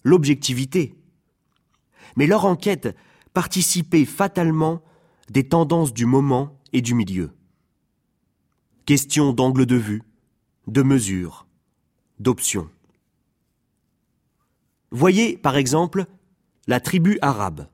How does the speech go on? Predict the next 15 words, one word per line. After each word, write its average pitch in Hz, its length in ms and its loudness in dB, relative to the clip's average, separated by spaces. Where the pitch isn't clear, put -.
le 135 100 0
bédouinisme 151 720 2
en 131 100 -2
général. 110 520 -2
L'orientalisme 190 880 0
les 147 200 4
aborde 180 460 0
à 120 60 0
la 135 100 2
faveur 156 320 0
de 131 120 2
trois 190 360 0
grandes 151 360 0
poussées 160 340 0
politiques. - 640 -6